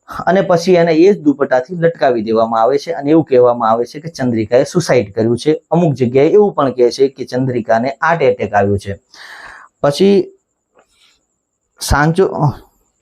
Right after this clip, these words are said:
ચંદ્રિકાને કે હાર્ટ એટેક આવ્યું છે અને પછી તે ચંદ્રિકાને તેના પિતા સેદાજી ફરાર થઈ જાય છે, શિવરામને હાજર કરવામાં આવે છે અને તે માનતા હોતા નથી કે કુદરતી રીતે થઈ ગયું છે, આમ છે, તેમ છે.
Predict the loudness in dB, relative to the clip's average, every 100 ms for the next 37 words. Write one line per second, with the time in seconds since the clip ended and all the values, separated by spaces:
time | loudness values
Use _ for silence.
0 | _ _ _ _ _ 0 2 2 2 0
1 | 0 2 2 0 -2 -2 -2 -2 -4 -8
2 | -4 -2 -2 0 2 2 2 2 2 -2
3 | _ _ _ _ 0 2 2 2 0 0
4 | 0 0 -2 -2 -2 0 0 -2 _ -2
5 | 0 2 0 -2 0 0 0 0 2 2
6 | 0 -6 -6 0 0 0 0 -2 -2 -4
7 | 0 0 0 0 -2 -4 -8 -6 -6 -8
8 | -4 -4 -2 2 2 2 -2 -2 -4 -4
9 | -4 -2 0 0 0 -6 -2 0 2 2
10 | 2 0 -2 -2 -2 -4 -8 -4 -4 -2
11 | -4